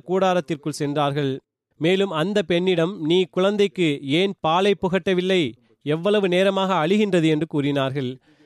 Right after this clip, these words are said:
அந்த பெண்மணி அன்னாரை அடையாளம் காணவில்லை. அவர் ஒரு சாதாரண மனிதர் என்று எண்ணி அவரிடம், "உனக்கு என்ன தெரியும்? உமர் பால் குடிக்கும் குழந்தைக்கு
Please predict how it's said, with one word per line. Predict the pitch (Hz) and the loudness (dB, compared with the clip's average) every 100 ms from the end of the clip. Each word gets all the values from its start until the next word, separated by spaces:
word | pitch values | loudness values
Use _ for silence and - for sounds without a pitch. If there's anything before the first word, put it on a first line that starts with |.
| _ | _
அந்த | 135 151 147 | -6 -2 -2
பெண்மணி | 135 156 175 170 156 | -2 0 0 0 0
அன்னாரை | 180 156 170 170 170 | -2 -2 0 0 0
அடையாளம் | 156 147 170 170 | 0 0 0 0
காணவில்லை. | 160 156 151 147 143 143 170 _ _ _ - | 0 -2 0 0 0 -2 -4 _ _ _ -4
அவர் | 156 196 | 0 2
ஒரு | 180 180 165 | 2 0 0
சாதாரண | 165 170 196 202 202 208 208 | 0 0 2 2 0 0 0
மனிதர் | 175 180 196 | 0 2 2
என்று | 170 160 151 | 2 0 0
எண்ணி | 165 185 196 | 0 2 0
அவரிடம், | 160 170 175 160 165 196 _ - | 2 0 2 0 -2 -6 _ -4
"உனக்கு | 151 208 170 202 | 0 0 0 -2
என்ன | 190 226 | 0 0
தெரியும்? | 196 185 180 156 123 - - | 2 0 2 0 -2 -12 -2
உமர் | 160 214 202 208 - | 2 2 2 -2 -4
பால் | 175 190 | 0 0
குடிக்கும் | 214 220 214 214 208 | 0 0 -2 -4 -4
குழந்தைக்கு | 190 196 190 190 175 170 | 0 0 0 0 0 -2